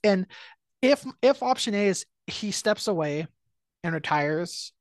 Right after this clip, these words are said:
versus one more E three under his belt, <sighs> I don't know. It'll be sad. It'll be sad to see him go.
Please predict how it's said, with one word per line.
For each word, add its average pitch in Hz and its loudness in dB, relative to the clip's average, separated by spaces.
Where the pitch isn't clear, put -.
versus 156 2
one 156 0
more 143 -2
E 170 0
three 151 -2
under 165 2
his 180 2
belt, 202 4
<sighs> - -20
I - -10
don't 214 2
know. 139 -2
It'll 170 -6
be 180 0
sad. 247 0
It'll 190 0
be 190 2
sad 226 0
to 202 -6
see 214 -4
him 165 -4
go. - -6